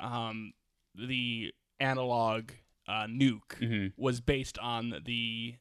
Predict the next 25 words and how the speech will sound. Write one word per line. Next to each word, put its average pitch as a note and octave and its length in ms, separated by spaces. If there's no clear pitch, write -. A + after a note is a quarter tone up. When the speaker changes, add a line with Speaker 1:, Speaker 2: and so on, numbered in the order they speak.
Speaker 1:
bomb B2 400
that's A2+ 220
in G#2+ 160
Goldfinger. A2+ 600
Speaker 2:
Yes. G2+ 400
Speaker 1:
When, A#2+ 280
the B2 100
one B2+ 180
that A#2+ 100
he B2 80
stops A#2 340
at A#2 80
double A2+ 280
oh A2 60
seven. - 380
Speaker 2:
Yeah. F#2 220
Speaker 1:
So, A2+ 640
uh, A2 360
so C#3 180
th-, D3+ 180
there D#3 160
is F#3 180
a F3 40
little G3 260
f-, E3+ 140